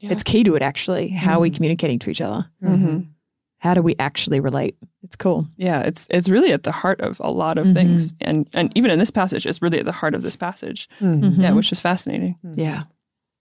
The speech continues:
Speaker 1: Wow, should we hop into it?
Speaker 2: Yeah, let's go. In the name of the Father, and the Son, and the Holy Spirit. Amen.
Speaker 1: Amen.
Speaker 2: Father, Son, and Holy Spirit, you are communio.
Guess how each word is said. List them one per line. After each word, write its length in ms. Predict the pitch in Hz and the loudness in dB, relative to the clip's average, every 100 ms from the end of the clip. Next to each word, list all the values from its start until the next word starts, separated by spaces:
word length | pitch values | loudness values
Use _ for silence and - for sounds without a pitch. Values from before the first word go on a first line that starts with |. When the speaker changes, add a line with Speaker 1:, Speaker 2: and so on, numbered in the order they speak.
| _ _ _ | _ _ _
Speaker 1:
Wow, 140 | 180 | -2
should 160 | 175 180 | 2 2
we 80 | 175 | 2
hop 240 | 180 175 | 2 0
into 240 | 165 175 214 | 0 2 2
it? 160 | 254 - _ _ | 2 -2 _ _
Speaker 2:
Yeah, 320 | 180 170 220 | -6 0 0
let's 200 | 165 185 | 0 -2
go. 220 | - 190 208 - _ _ _ | -2 -2 -2 -4 _ _ _
In 80 | 185 | -6
the 60 | 175 | -2
name 180 | 165 160 | 0 2
of 40 | |
the 120 | 160 | 0
Father, 300 | - 196 190 | 0 2 4
and 80 | 165 | 2
the 40 | |
Son, 260 | 156 - 170 | 0 0 2
and 80 | 165 | 2
the 20 | |
Holy 220 | 156 165 | 2 0
Spirit. 400 | 160 - 156 156 - | -2 -4 -4 -4 0
Amen. 640 | 180 180 160 156 151 156 202 | 4 4 4 0 -2 -4 -8
Speaker 1:
Amen. 260 | 196 202 _ _ _ _ _ _ _ _ _ _ _ _ _ _ _ _ _ _ _ | -20 -20 _ _ _ _ _ _ _ _ _ _ _ _ _ _ _ _ _ _ _
Speaker 2:
Father, 320 | - 196 196 180 | -2 2 4 2
Son, 340 | - 190 180 | 2 2 4
and 120 | 170 | 4
Holy 240 | 170 180 160 | 4 2 2
Spirit, 440 | - 190 175 160 | -2 0 0 0
you 340 | 170 202 214 196 | 2 4 6 4
are 260 | 160 165 | 0 -4
communio. 720 | 160 - 160 156 143 139 139 | -8 -4 -2 0 0 -2 -4